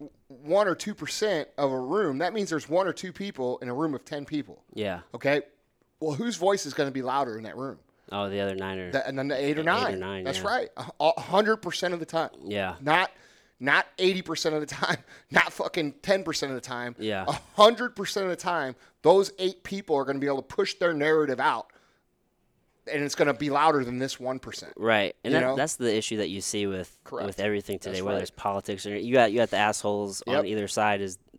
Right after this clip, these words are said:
Speaker 2: whoever's the loudest.
Speaker 1: Yeah, that's right.
Speaker 2: Yeah. So when you're in the beginning of the journey, like, what kept you going? Because, like, you,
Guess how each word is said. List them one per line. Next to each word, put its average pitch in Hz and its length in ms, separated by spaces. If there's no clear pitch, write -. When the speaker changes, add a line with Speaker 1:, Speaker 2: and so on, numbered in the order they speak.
Speaker 2:
whoever's 123 360
the 101 120
loudest. 90 360
Speaker 1:
Yeah, 139 180
that's 117 200
right. 147 240
Speaker 2:
Yeah. 92 280
So 160 340
when 175 300
you're 226 120
in 226 100
the 185 40
beginning 143 380
of 160 100
the 165 80
journey, 170 360
like, 139 180
what 196 100
kept - 260
you 147 60
going? 110 460
Because, 107 760
like, 101 220
you, 117 240